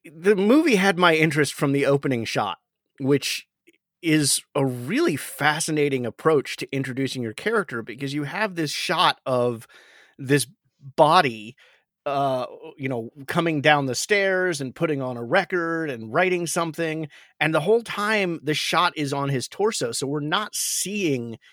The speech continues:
his face, uh, throughout a lot of what's going on here until it's evident that he's attempting suicide. And it's not until he actually attempts suicide that we see his face.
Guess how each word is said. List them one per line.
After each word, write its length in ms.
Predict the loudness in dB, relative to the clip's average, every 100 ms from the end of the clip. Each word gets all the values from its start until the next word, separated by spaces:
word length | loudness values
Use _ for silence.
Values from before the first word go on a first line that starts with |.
| _ _ -2
his 300 | 0 0 -4
face, 720 | -4 -2 -2 -4 -6 -6 -8 _ _ _ _ -6
uh, 260 | -2 0 -2 -4
throughout 420 | 0 4 4 2 -2
a 120 | -2
lot 360 | 0 0 0
of 80 | 0
what's 200 | 0 -2
going 240 | 0 0 0
on 200 | -2 -2
here 400 | -2 -2 -2 -4
until 360 | -4 0 0 2
it's 160 | 0 -2
evident 420 | -2 0 -2 -4 -2
that 260 | 2 2 _
he's 420 | -8 -6 -4 -6 _ -6
attempting 540 | -4 0 -2 0 -4
suicide. 560 | -2 -2 -2 0 -2 -6 _ _ _ -4
And 160 | -2 0
it's 140 | 0
not 240 | -2 -2 -4
until 320 | -2 0 0
he 160 | 0
actually 340 | 0 0 0 -2
attempts 320 | 0 -4 -2
suicide 600 | -4 -2 0 2 2 0
that 160 | -4 -4
we 160 | -4
see 300 | -4 -4 -4 -2
his 220 | -2 -4
face. 720 | -6 -6 -6 -12 -14 -14 _